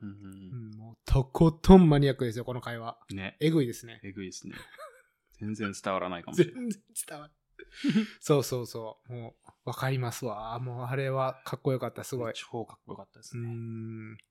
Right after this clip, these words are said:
Speaker 1: うん。
Speaker 2: ね。
Speaker 1: そうそうそう。そんな、そんな思い出です。
Speaker 2: 五位。五位、カーペウェイド、
Speaker 1: そう。
Speaker 2: オットマンアウト。
Speaker 1: そう。
Speaker 2: うん。
Speaker 1: です。
Speaker 2: はい。
Speaker 1: まあ、これがもし一位だったら多分誰も当たらないでしょうね。
Speaker 2: <laughs> ちゃ-、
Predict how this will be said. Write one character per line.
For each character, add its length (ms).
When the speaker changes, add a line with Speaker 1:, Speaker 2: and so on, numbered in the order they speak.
Speaker 1:
う 60
ん。 300
Speaker 2:
ね。 480
Speaker 1:
そ 200
う 40
そ 160
う 40
そ 160
う。 160
そ 160
ん 100
な、 280
そ 140
ん 60
な 120
思 240
い 60
出 120
で 120
す。 220
Speaker 2:
五 300
位。 200
五 180
位、 160
カ 260
ー 20
ペ 120
ウ 100
ェ 80
イ 80
ド、 280
Speaker 1:
そ 60
う。 20
Speaker 2:
オ 40
ッ 40
ト 100
マ 120
ン 160
ア 60
ウ 40
ト。 260
Speaker 1:
そ 220
う。 40
Speaker 2:
う 40
ん。 320
Speaker 1:
で 100
す。 320
Speaker 2:
は 160
い。 160
Speaker 1:
ま 80
あ、 60
こ 180
れ 160
が 180
も 140
し 160
一 180
位 40
だ 80
っ 80
た 80
ら 80
多 140
分 120
誰 160
も 120
当 40
た 60
ら 80
な 80
い 40
で 60
し 60
ょ 40
う 40
ね。 60
Speaker 2:
<laughs> 280
ち 160
ゃ-、 80